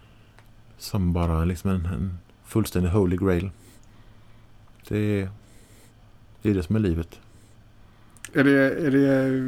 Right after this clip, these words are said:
Speaker 2: ehm, ultimata drömmen om det blev som Rå?
Speaker 1: Alltså jag har ju min lilla syn-, jag, min studio på landet heter ju Skånes syntpark, eh, som är ett litet rum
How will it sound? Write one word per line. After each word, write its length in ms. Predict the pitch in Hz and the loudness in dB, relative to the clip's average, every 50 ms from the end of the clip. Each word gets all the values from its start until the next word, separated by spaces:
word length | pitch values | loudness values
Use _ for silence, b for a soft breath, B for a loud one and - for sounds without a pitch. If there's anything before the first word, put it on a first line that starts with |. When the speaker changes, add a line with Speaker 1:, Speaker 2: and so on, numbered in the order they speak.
| 131 135 139 151 151 143 | -6 -6 -6 -4 -4 -2
Speaker 2:
ehm, 220 | 131 131 131 135 139 - - - B B B B B B B B B B B B B B B B B B B B B B B B B B B B B B B B B B B B B B - - - - - - | -2 -2 -2 -2 -4 -10 -18 -20 B B B B B B B B B B B B B B B B B B B B B B B B B B B B B B B B B B B B B B -16 -16 -18 -12 0 0
ultimata 500 | 170 160 - - 143 139 131 127 - 135 | 0 0 2 4 4 4 4 4 2 2
drömmen 380 | 127 139 147 147 147 131 120 | 4 4 4 4 4 4 2
om 120 | 117 120 120 | 2 2 2
det 80 | 120 | 0
blev 160 | 113 123 123 | 2 0 0
som 320 | 110 - - - 127 120 123 | 0 -2 -2 0 0 2 4
Rå? 220 | 143 143 120 107 B B B B B B B B B B B B B B B B B B B | 2 2 2 0 B B B B B B B B B B B B B B B B B B B
Speaker 1:
Alltså 180 | - - - 127 | -2 2 6 6
jag 100 | 127 113 | 6 8
har 220 | 139 131 123 139 | 8 6 8 8
ju 120 | 165 175 | 8 8
min 200 | 170 156 151 143 | 6 6 6 6
lilla 220 | 135 127 120 113 110 | 6 8 8 8 6
syn-, 220 | - - 120 107 | 6 2 2 4
jag, 200 | 110 120 117 113 104 - 98 - 110 B B B B | 6 4 4 4 0 -2 -2 -2 -2 B B B B
min 120 | 123 117 | -2 -2
studio 360 | - - - 123 101 98 107 | -2 2 4 4 6 4 4
på 100 | 104 - | 2 4
landet 320 | 127 123 113 101 98 95 - | 4 4 4 4 2 4 4
heter 200 | 117 92 87 113 | 2 2 4 2
ju 40 | |
Skånes 380 | 110 - - 120 113 101 95 90 | -2 0 2 2 4 4 4 2
syntpark, 680 | - - 107 98 - - 95 90 101 - - - - - - - - - - - | 2 2 2 2 2 2 2 2 2 0 -8 -16 -18 -18 -20 -20 -20 -20 -14 -4
eh, 440 | - 92 87 85 82 73 80 80 76 | -2 0 2 2 2 2 0 0 -2
som 220 | 76 - 104 98 | -2 0 2 2
är 40 | 92 | 2
ett 80 | 82 87 | 2 2
litet 200 | 85 90 87 92 | 0 -2 0 2
rum 280 | 101 92 82 82 82 | 2 4 4 4 2